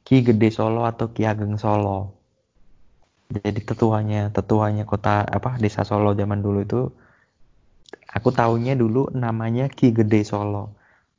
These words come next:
Tapi setelah, ya aku tahu, aku ikut komunitas-komunitas kecil yang belajar sejarah dan lain-lain itu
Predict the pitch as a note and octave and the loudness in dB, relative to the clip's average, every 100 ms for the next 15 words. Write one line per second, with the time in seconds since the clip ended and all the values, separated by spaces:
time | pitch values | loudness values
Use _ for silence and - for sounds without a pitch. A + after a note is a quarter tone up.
0 | _ - G#2 G#2 B2+ C#3 C#3 - A2+ A2 | _ -8 -4 0 0 0 -2 -4 0 0
1 | A2+ A#2 C3+ - _ _ - A2+ A2 A2 | -2 -6 -18 -20 _ _ -6 -2 -2 -2
2 | A2+ A#2 A#2 A2+ - - - A#2 A#2 - | -4 -2 0 -2 -2 -4 0 0 0 -2
3 | A2 A#2 A2+ A2+ - A2+ A2+ A#2 A2 A2 | -4 -2 -2 -4 -2 -2 0 0 -2 -6
4 | - A2+ A2+ A2 A2+ - _ _ _ _ | 0 2 2 0 -4 -8 _ _ _ _
5 | _ _ G#2+ G2+ G2+ G2+ G#2 G#2 G#2 G#2+ | _ _ 0 2 4 4 2 2 2 2
6 | G#2+ G#2 G#2 G#2 G#2+ A2+ C3 D3+ F3 D#3 | 0 -4 -4 -2 -2 -4 -4 -4 -4 -6